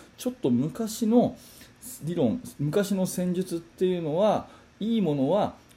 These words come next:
今のその高校生とかそういう年代に教えるとちょうどいい可能性が結構あるんですよ。うん。だから、えー、昔のものから学んでいくっていうね、昔は、昔はこうだった、でも今はこうなんですと。だからもう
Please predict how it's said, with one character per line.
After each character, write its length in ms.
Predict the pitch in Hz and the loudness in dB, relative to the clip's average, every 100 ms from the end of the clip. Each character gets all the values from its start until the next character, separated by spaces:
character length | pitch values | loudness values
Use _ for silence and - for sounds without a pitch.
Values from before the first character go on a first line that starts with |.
| - | -6
今 280 | 208 247 170 | 2 4 4
の 320 | 170 220 - - | 2 0 -2 -8
そ 140 | - 139 | -4 0
の 160 | 120 - | 0 0
高 200 | - 139 | -4 -4
校 200 | 131 139 | -2 -2
生 160 | 110 87 | -2 -4
と 100 | 120 | -2
か 240 | 180 123 - | -2 -2 -4
そ 220 | - 139 | -8 -2
う 40 | 135 | 0
い 180 | 131 | 0
う 40 | 123 | 0
年 280 | 120 131 127 | 2 2 2
代 180 | 131 143 | 0 2
に 260 | 254 - - - | 2 2 -2 -4
教 60 | 131 127 | -4 -2
え 100 | 147 | -2
る 100 | 131 | -2
と 140 | 127 196 | 0 -2
ち 160 | - | 2
ょ 180 | 180 180 | 4 4
う 20 | |
ど 120 | 165 135 | 4 0
い 180 | 214 | -2
い 40 | 135 | -4
可 160 | - 135 | -4 -2
能 180 | 135 | -2
性 220 | 127 127 127 | -2 -2 -2
が 120 | 135 | -2
結 220 | - 175 - | -2 -4 -6
構 200 | - 135 - | -2 -2 0
あ 80 | 117 | -2
る 80 | |
ん 60 | 95 | -2
で 60 | 82 | -6
す 80 | |
よ。 100 | 82 - - - - - | -10 -14 -20 -20 -16 -4
う 60 | 120 | -2
ん。 160 | 92 - - - | -2 -8 -20 -8
だ 140 | 214 220 | -4 0
か 120 | 131 | 2
ら、 260 | 131 117 - - - | 2 2 -4 -16 -4
え 300 | 135 139 139 | 2 6 6
ー、 40 | 127 | 4
昔 380 | 135 214 202 | 2 0 -2
の 120 | 220 202 | 0 0
も 140 | 190 | 0
の 80 | 196 | -2
か 140 | 196 | -2
ら 100 | 190 | 0
学 280 | 131 131 139 | 2 2 0
ん 120 | 135 | 0
で 80 | 131 | -2
い 80 | 123 | -2
く 120 | 127 | -4
っ 20 | |
て 180 | - 95 | -8 -6
い 20 | |
う 40 | 98 | -2
ね、 60 | |
昔 300 | 113 120 143 | 0 0 -2
は、 100 | 123 135 - | -2 -2 -2
昔 340 | 123 131 170 | -2 0 0
は 120 | 185 170 | 2 2
こ 200 | 175 160 | 2 4
う 20 | |
だ 60 | |
っ 100 | 98 | 2
た、 100 | - | -2
で 80 | 95 | -4
も 80 | 107 | -2
今 220 | 123 190 | 0 2
は 100 | 101 | 0
こ 200 | 92 127 | 2 2
う 40 | - | 2
な 60 | |
ん 60 | 82 | 0
で 60 | |
す 120 | - - | -6 -10
と。 100 | - - - | -14 -16 -6
だ 120 | 123 | -4
か 100 | 120 | 0
ら 60 | 95 | 0
も 160 | |
う 40 | 104 | 0